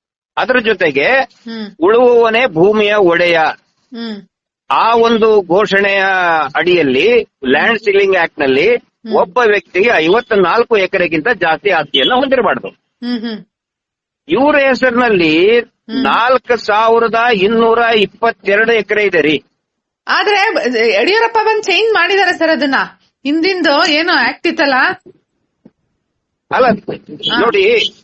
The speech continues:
Speaker 2: ಹಾ.
Speaker 1: ಚಲೋ ಅಂದ್ರೆ ಅದ್ರದ್ದು ಏನು ವಾಲ್ಯೂಮ್ ಸ್ವಲ್ಪ ಜಾಸ್ತಿ ಮಾಡಿದ್ದಾರೆ.
Speaker 2: ಹಾ.
Speaker 1: But not to the extent of thousand acres, hundred acres ಇಲ್ಲ.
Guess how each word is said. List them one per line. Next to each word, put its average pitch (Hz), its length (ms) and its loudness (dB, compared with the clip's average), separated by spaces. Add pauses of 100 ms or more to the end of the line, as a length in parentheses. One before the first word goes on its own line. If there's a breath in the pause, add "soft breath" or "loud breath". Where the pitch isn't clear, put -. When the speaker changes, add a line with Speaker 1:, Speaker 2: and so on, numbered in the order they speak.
Speaker 2:
ಹಾ. 214 260 -4
Speaker 1:
ಚಲೋ 180 220 0 (220)
ಅಂದ್ರೆ 190 320 0 (520)
ಅದ್ರದ್ದು 202 640 2
ಏನು 180 400 0 (960)
ವಾಲ್ಯೂಮ್ 240 380 2
ಸ್ವಲ್ಪ 254 240 0
ಜಾಸ್ತಿ 240 340 -2
ಮಾಡಿದ್ದಾರೆ. 226 760 0
Speaker 2:
ಹಾ. 233 160 -2
Speaker 1:
But 180 280 -2
not 233 200 0
to 247 160 2
the 240 100 0
extent 233 500 -2
of 233 160 -4
thousand 233 540 0
acres, 220 320 -2
hundred 220 380 0
acres 190 260 -2
ಇಲ್ಲ. 185 140 2